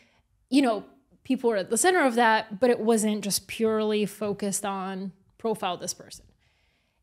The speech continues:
And with the profile, with my newsletter that I was doing on weekends,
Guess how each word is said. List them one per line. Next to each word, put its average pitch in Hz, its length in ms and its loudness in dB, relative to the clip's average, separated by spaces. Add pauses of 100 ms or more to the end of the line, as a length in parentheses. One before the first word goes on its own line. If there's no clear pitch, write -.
And 233 260 2
with 208 140 -4
the 190 80 -8
profile, 233 920 2
with 269 160 -2
my 214 120 0
newsletter 208 520 0
that 202 100 -4
I 202 60 0
was 196 140 -2
doing 202 260 -2
on 190 160 -4
weekends, 220 540 0